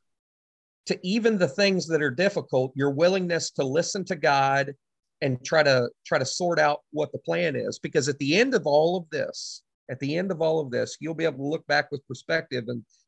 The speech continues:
and recognize that, hey, this is where God wanted me to be anyway. And you know what? Uh, you know, we can push back against God all we want.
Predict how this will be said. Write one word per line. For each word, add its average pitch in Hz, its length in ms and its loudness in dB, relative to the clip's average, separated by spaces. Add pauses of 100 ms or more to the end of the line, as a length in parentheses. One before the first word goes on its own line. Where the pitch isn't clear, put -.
and 139 220 2
recognize 135 840 0
that, 117 160 -4
hey, 147 160 0
this 143 200 -4
is 139 120 -14
where 147 140 -2
God 131 280 -2
wanted 131 240 -4
me 131 80 -10
to - 140 -16
be 127 200 -6
anyway. 113 400 -6 (340)
And 143 120 -2
you 160 80 2
know 165 80 6
what? 160 300 4 (100)
Uh, 151 40 -4 (240)
you 180 120 0
know, 139 200 4 (440)
we 175 140 -2
can 196 160 -4
push 190 240 0
back 175 280 2
against 160 360 -4
God 160 280 0
all 160 160 2
we 147 120 -2
want. 151 340 -2